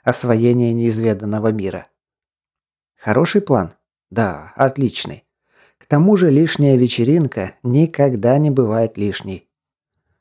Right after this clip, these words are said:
Ладно, что-то я заранее расслабляюсь. Какое-то празднично-ленивое настроение накатило.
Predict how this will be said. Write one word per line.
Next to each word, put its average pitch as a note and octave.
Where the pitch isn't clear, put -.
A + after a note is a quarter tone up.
Ладно, G2
что-то A2
я A2
заранее A#2
расслабляюсь. A2
Какое-то D3+
празднично-ленивое C#3
настроение B2
накатило. G#2+